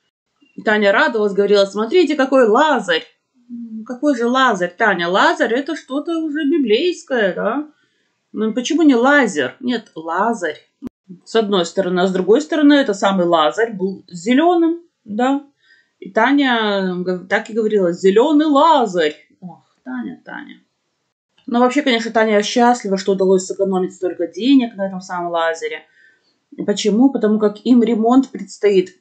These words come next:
достаточно большой ремонт в новом доме, поэтому надо экономить. И вот Бровченко экономит. Думаю, что же вы забыли об этом ремонте, когда вы покупали Тане кучу вещей,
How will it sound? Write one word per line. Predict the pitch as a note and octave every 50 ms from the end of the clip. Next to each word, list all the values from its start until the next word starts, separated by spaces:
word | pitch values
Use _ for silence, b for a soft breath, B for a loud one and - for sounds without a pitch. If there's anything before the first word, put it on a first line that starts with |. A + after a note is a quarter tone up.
| _ _
достаточно | F3+ F3+ F#3 - A#3 G#3+ G#3+ G#3+ - - G3+ G3+ F#3+ F#3+
большой | F#3 G3+ F#3+ G3 - A3+ G#3 G3 F#3
ремонт | F#3 F3 F#3 A3+ C4+ C#4+ C4+ -
в | F#3+
новом | F#3+ F#3 F#3 E3+ E3+ F3 E3
доме, | F3 A#3 C4+ C#4 B3+ - - - _ _ _
поэтому | - G3+ G3+ G#3+ G#3+ G#3+ G#3
надо | G#3 G#3 A3 A3+ B3
экономить. | - - G3 F#3+ - G#3 G#3 G3 F#3 F3+ F3+ F3+ F#3 - -
И | E3+
вот | F3 F3 - _
Бровченко | - F#3 G3 G3 - - G#3 F#3+ - - - -
экономит. | - F#3 F3+ F3 E3+ E3+ E3
Думаю, | F#3 F3 F3+ F#3
что | - - D#4+ E4+
же | D4+ D#4 C#4
вы | D#4+ D#4+
забыли | B3+ D4+ D4 B3 D4+ D4 C4 A#3
об | A3+ G#3+ A3+
этом | A3 A3+ A3
ремонте, | G#3+ A3+ C4 D4+ D4 C4+ A#3
когда | G3+ G3+ G#3 G#3+ G#3
вы | G#3 G3+
покупали | G#3 G#3+ A3 B3 B3 A#3+ G#3
Тане | G3+ - A3+ A3 G#3+ G#3 - E3+ D3+
кучу | - - G#3+ G3 - G#3
вещей, | F#3 F3 F#3 G3 - - B3+ D4 F4+ F4+ - - _